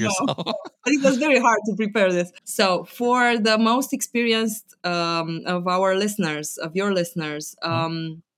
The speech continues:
Speaker 2: I don't know how many of them are familiar with a website called Amazon science dot com.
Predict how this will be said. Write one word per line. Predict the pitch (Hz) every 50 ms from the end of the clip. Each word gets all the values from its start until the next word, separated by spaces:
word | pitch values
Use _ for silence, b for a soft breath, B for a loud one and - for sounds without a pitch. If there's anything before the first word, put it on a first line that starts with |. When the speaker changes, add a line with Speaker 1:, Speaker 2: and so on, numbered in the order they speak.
| - -
Speaker 2:
I | - 233
don't | 262 262 254
know | 247 247
how | 233 240 240
many | 226 220 220 233 233 233
of | 226 208
them | 202 220 220 220
are | 196 196 202
familiar | 208 214 202 196 190 190 196 196 196 196 196 196
with | 185 190 190 180
a | 185 180 175 175 170 165 165 165 165
website | 170 202 208 208 202 220 202 196 190 -
called | - 196 185 185 180 175
Amazon | - 185 190 196 185 196 196 196 196 196 185 180 _ _ _ _ _ _ _ _ _ _ _ _ _ _ _ _ _ _ -
science | - - 190 175 185 196 202 220 254 240 - -
dot | - 175 165 175 175 -
com. | - 180 185 208 247 262 -